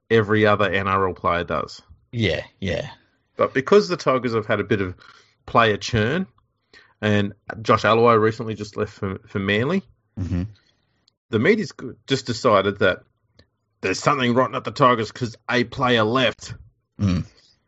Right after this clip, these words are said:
Speaker 1: So let's start th-, linking every single player with discontent and they all wanna leave.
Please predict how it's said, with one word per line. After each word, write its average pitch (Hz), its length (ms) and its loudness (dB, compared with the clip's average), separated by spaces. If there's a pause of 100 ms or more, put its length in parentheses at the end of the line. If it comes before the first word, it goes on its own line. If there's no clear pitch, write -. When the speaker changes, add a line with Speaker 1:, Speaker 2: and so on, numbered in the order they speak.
(180)
Speaker 1:
So 113 580 0
let's 127 200 -4
start 135 400 -4
th-, 131 180 0
linking 131 420 0
every 123 280 0
single 117 260 0
player 113 340 2
with 101 200 0
discontent 117 580 0
and 107 100 -2
they 107 60 2
all 107 240 4
wanna 101 240 2
leave. 98 380 0